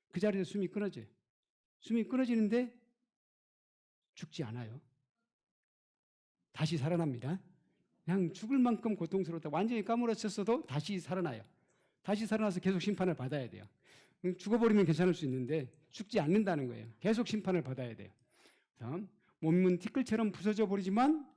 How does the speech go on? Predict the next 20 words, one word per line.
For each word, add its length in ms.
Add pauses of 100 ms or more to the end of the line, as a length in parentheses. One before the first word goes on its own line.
(160)
다시 300
그게 360
또 240
모-, 340 (240)
모아져가지고 1040 (600)
사실상 720
육체가 460
있는 180
것도 180
아니잖아요. 480 (320)
다시 320
모아져서 680
계속 400
심판을 580
받게 260
된다고 400
합니다. 340 (1400)
아, 460 (2000)
이 380
염라대왕이 1080